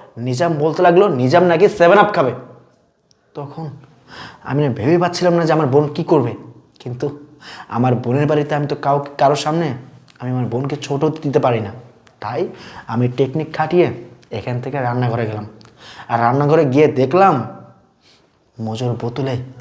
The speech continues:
মোজো নাই, আর সেভেন আপ তো দূরের কথা। আরে আমি না তোর ভাই, আমি তো কখনো এটা সহ্য করতে পারবো না যে আমার সামনে আমার বোন ছোট হয়ে যাক। তাই আমি কি করি জানিস, আমি সেই সেভেন আপের বোতল আর গ্লাস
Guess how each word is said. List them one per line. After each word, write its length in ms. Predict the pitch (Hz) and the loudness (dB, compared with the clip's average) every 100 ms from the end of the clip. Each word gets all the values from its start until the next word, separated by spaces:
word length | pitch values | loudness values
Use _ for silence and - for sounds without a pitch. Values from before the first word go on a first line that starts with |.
| - - | -20 -14
মোজো 300 | 110 - 117 | -10 -8 -8
নাই, 140 | 104 98 - _ _ - - - | -8 -12 -16 _ _ -20 -18 -14
আর 80 | |
সেভেন 380 | - - 120 127 | -12 -6 -4 -2
আপ 60 | 139 | -2
তো 80 | 147 | -2
দূরের 300 | 117 120 127 | -2 -2 -2
কথা। 300 | 123 113 117 - _ _ _ - | -4 -10 -14 -18 _ _ _ -12
আরে 240 | 127 151 127 - - _ _ _ _ _ - - - | -8 -8 -8 -16 -20 _ _ _ _ _ -20 -20 -12
আমি 240 | - 139 151 | -4 0 0
না 100 | 156 | 0
তোর 140 | 165 | 0
ভাই, 400 | 127 113 131 165 170 - - - - - | -2 -2 -4 -4 -8 -14 -16 -16 -18 -10
আমি 220 | 131 139 | -6 -4
তো 60 | 147 | -2
কখনো 280 | 143 151 | -2 -2
এটা 100 | 151 | -4
সহ্য 320 | 147 139 127 151 | -4 -4 -2 -4
করতে 200 | 147 156 | -2 0
পারবো 240 | 147 123 | 2 2
না 160 | 110 98 - - - - - | -4 -8 -18 -20 -20 -20 -12
যে 100 | - | -8
আমার 240 | 117 120 147 | -6 -6 -6
সামনে 280 | - 151 143 | -6 -2 0
আমার 160 | 139 | -2
বোন 240 | 117 131 139 | 0 -2 -2
ছোট 220 | 151 147 | -2 2
হয়ে 140 | 143 | 2
যাক। 160 | 123 110 - - _ _ - | 0 -8 -12 -20 _ _ -10
তাই 160 | 131 | -6
আমি 120 | 139 | -6
কি 120 | 135 143 | -6 -2
করি 200 | 160 156 | 0 2
জানিস, 420 | 165 147 - - - - - - - | 0 -2 -4 -12 -20 -20 -20 -20 -18
আমি 260 | 101 120 | -12 -8
সেই 540 | 127 - 123 135 165 - - | -8 -6 -2 -2 -4 -10 -20
সেভেন 360 | - - 113 127 | -18 -8 -4 -4
আপের 220 | 127 131 | -4 -6
বোতল 420 | 123 131 160 156 - | -4 -4 -2 -2 0
আর 180 | 123 123 | -2 -2
গ্লাস 420 | 123 135 - - | 2 2 2 -6